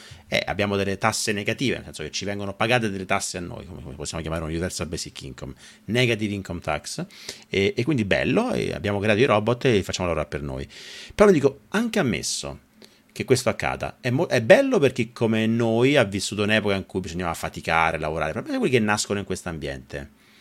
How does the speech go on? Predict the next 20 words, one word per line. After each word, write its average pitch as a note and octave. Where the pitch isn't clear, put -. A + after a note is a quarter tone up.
Nasce B2
l'umano A2
fra G2
cinquanta B2+
anni C#3
e -
c'è -
i -
robot A2+
che F#2+
fanno F#2
tutto D#2
quanto. B1
Eh, -
come C4
trova C2+
motivazio-, E2
come, F#3+
come, G#3
co-, -